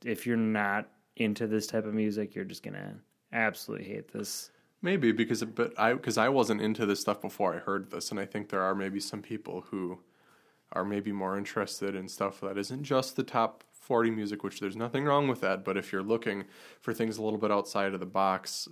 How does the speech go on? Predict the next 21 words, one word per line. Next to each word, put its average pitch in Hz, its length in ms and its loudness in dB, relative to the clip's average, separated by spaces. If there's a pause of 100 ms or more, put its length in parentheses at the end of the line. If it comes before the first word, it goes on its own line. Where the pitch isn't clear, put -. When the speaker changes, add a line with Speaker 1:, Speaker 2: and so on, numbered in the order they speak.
(120)
Speaker 2:
this 107 260 -2
might 104 260 2
be 104 100 0
the 98 100 -4
kind 101 260 -4
of 92 100 -6
album 95 520 -2
that 90 400 -4 (580)
it's 107 180 0
such - 280 4
a 123 60 2
big 98 320 -4
gulp 98 400 -2 (120)
that, 92 460 -2 (440)
I 98 80 -4
mean, 90 540 -8 (120)
you 104 220 -4
can't 101 240 -4
help 101 260 -2
but - 180 -6
go, 104 200 -4